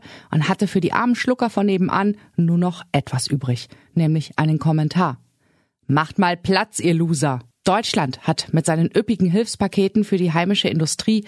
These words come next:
seine Nachbarn an die Wand gespielt.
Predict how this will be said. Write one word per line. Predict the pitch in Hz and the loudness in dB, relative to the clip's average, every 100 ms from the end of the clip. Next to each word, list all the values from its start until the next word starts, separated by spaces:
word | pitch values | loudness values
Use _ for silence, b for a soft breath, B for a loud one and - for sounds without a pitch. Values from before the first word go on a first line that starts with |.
| B B | B B
seine | - 190 214 | 0 2 2
Nachbarn | 185 139 - 147 147 - | 2 0 -2 0 0 0
an | 147 | 2
die | 151 196 151 | 2 2 0
Wand | 127 - | -2 -4
gespielt. | 113 - - 135 123 117 | -2 -2 0 0 0 -2